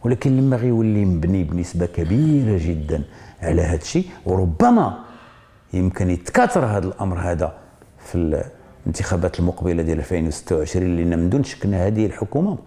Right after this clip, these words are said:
غتبغي أنها تبين بأنه ما مارسته لمدة خمس سنوات أنها نجحت فيه، ومعيار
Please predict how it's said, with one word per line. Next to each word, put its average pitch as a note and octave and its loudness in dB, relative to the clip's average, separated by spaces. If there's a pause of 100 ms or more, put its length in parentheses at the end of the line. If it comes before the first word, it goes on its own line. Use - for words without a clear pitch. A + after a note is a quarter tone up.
(1040)
غتبغي F#2+ 2 (840)
أنها A2 2
تبين B2+ 0 (240)
بأنه A2 2
ما E3+ 4
مارسته A2+ 0
لمدة F2+ -2 (120)
خمس - -4
سنوات D#3 2 (240)
أنها C#3+ 4
نجحت D3 2
فيه، G#2 0 (440)
ومعيار F#2+ 2